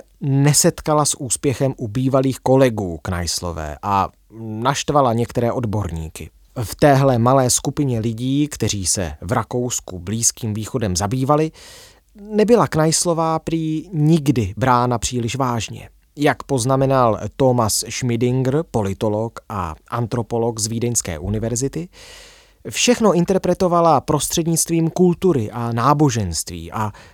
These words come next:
dělala to velmi zjednodušeně. Dodal ale, že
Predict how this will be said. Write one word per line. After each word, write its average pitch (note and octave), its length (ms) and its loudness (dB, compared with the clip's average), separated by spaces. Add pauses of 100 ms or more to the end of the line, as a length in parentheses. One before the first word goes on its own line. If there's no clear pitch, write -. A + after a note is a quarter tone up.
(160)
dělala F3+ 380 2
to F3 140 2
velmi D#3+ 320 2
zjednodušeně. C#3+ 840 0 (760)
Dodal G2+ 380 0
ale, A#2+ 340 -6
že B2+ 380 -6